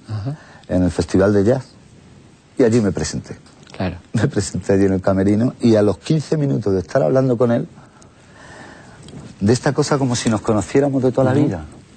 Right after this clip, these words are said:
Speaker 1: Claro.
Speaker 2: De, de estas cosas de magia, ¿no?
Speaker 1: Sí, sí, sí.
Speaker 2: Del feeling, ¿no? Y entonces había, eh, quedamos al otro día, por aquellos días yo estaba haciendo un disco que se llaman Corren tiempos de alegría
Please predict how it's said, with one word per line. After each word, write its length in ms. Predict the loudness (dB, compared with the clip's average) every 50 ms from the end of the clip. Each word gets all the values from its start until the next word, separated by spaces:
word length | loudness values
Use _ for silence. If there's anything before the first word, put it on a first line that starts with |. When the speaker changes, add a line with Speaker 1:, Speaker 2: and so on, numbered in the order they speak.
| -20 -20 -20 -20 -20 -20 -8 -4
Speaker 1:
Claro. 260 | 0 0 0 0 -2 -8 -12 -18 -20 -20 -20 -20 -20 -20 -20 -20 -12 -8
Speaker 2:
De, 160 | -8 -6 -6 -8 -10 -12 -14 -20 -20 -20 -14 -12
de 60 | -10
estas 200 | -8 -8 -8 -6
cosas 300 | -4 -4 -2 -2 0 0
de 80 | 2 2
magia, 400 | 2 2 0 0 0 0 0 2
¿no? 140 | 2 0 0
Speaker 1:
Sí, 200 | 0 2 0 0
sí, 200 | 0 -2 -4 -4
sí. 160 | -4 -4 -6 -6 -8 -12 -20 -20 -20 -18 -20 -20 -20 -20 -20 -20 -20 -20 -20 -20 -20 -12 -6
Speaker 2:
Del 160 | -2 -2 -2 -2
feeling, 420 | 0 0 2 2 4 2 0 0 -4
¿no? 100 | -6 -6 -8 -14 -20 -20 -20 -20 -20 -20 -20 -20 -20 -20 -20 -20 -20 -20 -18 -16 -12 -10 -10 -10 -4 0
Y 60 | 2 2
entonces 500 | 2 2 2 0 0 0 0 -2 0 2
había, 540 | 4 4 6 6 4 4 2 0 -2 -6 -8 -14 -20 _ _ _ _ _ _ _ _ -10
eh, 400 | -6 -4 -2 -2 -2 -2 -4 -2 0
quedamos 380 | 2 2 2 2 0 0 0
al 80 | 2 2
otro 200 | 2 2 2 2 4
día, 320 | 4 4 4 4 2 0 -4 -10 -18 -20 -20 -20 -20 -20 _ _ _ _ _ -20 -20 -20 -20 -20 -8 -2
por 140 | 0 2 2
aquellos 320 | 2 2 2 4 4 4
días 160 | 4 2 2 0
yo 60 | -2
estaba 220 | -2 0 0 0
haciendo 280 | 0 0 0 0 0 0
un 100 | 0 0
disco 240 | -2 -2 -2 -4 -6
que 100 | -4 -2
se 80 | -2 0
llaman 260 | 0 0 -2 -4 -4
Corren 340 | -2 -2 0 0 0 -2 0
tiempos 300 | 0 0 0 2 2 2
de 80 | 4
alegría 440 | 4 4 4 4 4 2 2 2